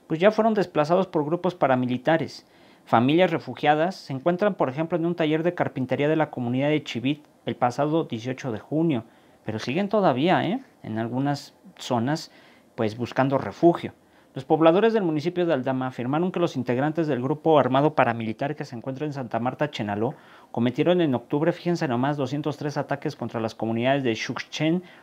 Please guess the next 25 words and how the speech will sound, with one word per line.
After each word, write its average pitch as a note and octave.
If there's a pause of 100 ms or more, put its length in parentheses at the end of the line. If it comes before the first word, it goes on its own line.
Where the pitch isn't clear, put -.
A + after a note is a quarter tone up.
Cocó, C#3
Tabac, C#3 (220)
San B2+
Pedro D3+
Cotzilnam, B2+ (500)
Yetón, B2+
Chivit, C3+ (540)
Tzetelpotoptic, - (240)
Juxton F3+ (200)
y A2
la A2
cabecera G#2+
municipal, C3+ (160)
a -
causa C3+
de C3+
una C#3+
disputa C3+
por C#3 (220)
sesenta A#2
hectáreas, G#2+
el A2+
pretexto -
idóneo, G#2
¿verdad? A#2